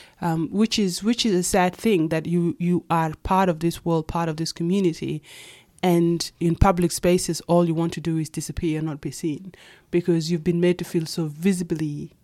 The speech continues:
um, a threat that, um, that you begin to, to question your right to occupy public spaces. You know, so I think the impact of them are long term. Um, and so,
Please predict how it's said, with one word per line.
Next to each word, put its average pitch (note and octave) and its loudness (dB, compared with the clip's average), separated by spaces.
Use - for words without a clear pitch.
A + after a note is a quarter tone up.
um, D3+ -6
a E3+ -6
threat - -8
that, E3 -4
um, C#3+ -8
that E3+ 0
you E3+ -2
begin E3+ 0
to, E3 -6
to E3+ -8
question D#3 -4
your E3+ 2
right D3+ -2
to - -6
occupy D3+ -4
public D#3 -4
spaces. D#3 -8
You F3+ 2
know, D#3+ 2
so F#3 4
I F#3 2
think A#3 0
the F3 0
impact G#3 0
of D#3 -8
them D#3 -4
are E3 -2
long E3 0
term. E3 -8
Um, D#3 0
and E3 0
so, D#3+ -2